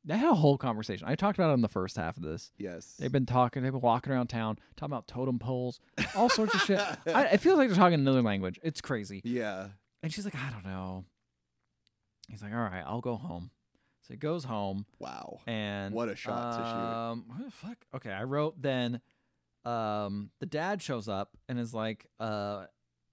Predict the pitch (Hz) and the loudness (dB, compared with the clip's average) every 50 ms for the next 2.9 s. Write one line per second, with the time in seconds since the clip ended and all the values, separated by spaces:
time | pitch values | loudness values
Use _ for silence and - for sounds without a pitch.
0 | _ _ - 131 143 165 180 175 151 120 120 127 135 139 147 151 156 156 151 135 | _ _ -10 -8 -6 -6 -4 -6 -6 -8 -6 -6 -4 -2 -2 -2 -2 -2 -2 -4
1 | - _ - 135 143 160 170 165 151 170 175 - - 160 123 - - - 117 139 | -6 _ -8 -4 -2 -2 0 0 -2 -2 -4 -4 -4 -4 -4 -4 -2 -2 -2 -2
2 | 180 226 247 262 254 262 285 294 302 311 311 277 - - - - - | 0 -2 -2 -2 -2 -2 -2 -2 -4 -4 -6 -8 -8 -10 -10 -12 -14